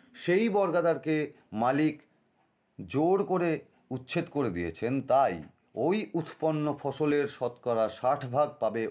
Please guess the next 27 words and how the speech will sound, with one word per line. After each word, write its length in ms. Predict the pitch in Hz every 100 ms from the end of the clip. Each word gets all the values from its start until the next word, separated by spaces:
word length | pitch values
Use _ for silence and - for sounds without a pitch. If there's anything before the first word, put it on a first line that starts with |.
| -
ওই 160 | 110 151
বর্গাদার, 540 | 151 160 156 160 185 190 _ _ _ -
আর 160 | 92 95 82
বাকি 300 | 95 - - 247
চল্লিশ 460 | - 175 147 139 -
ভাগ 300 | 90 87 69 64 _ _ _ _
যে 160 | 90 135
ফসল 340 | 143 110 123 -
পড়ে 220 | - 110 151
রয়েছে 300 | 131 95 113
শতকরা, 520 | 110 80 - 78 65 58 123 - - _ -
সেটা 340 | - 160 202 202
সরকারি 460 | - 113 - 104 139
কোষাগারে 540 | 107 - 82 87 120 156 _ _ -
জমা 300 | 120 160 127
হবে, 240 | 90 78 65 _ _ _ _
মালিকপক্ষ 600 | 98 135 254 262 143 - -
কিছু 300 | 135 135 -
পাবেন 300 | 90 80 67 57
না। 80 | 50 - _ _ _ _ _ _ _ _ _ _ _ -
আর 220 | 120 180 196
যদি 300 | 185 156 123 123
চাষ 240 | - 139 175 -
শুরু 180 | 180 175
হয়ে 280 | 110 127 117
যায়, 220 | 113 104 - - _ _ _ _ _ _ _ _ _ _ _ _ _ _ _ _ _ _ - _ -
তাহলে 240 | 120 135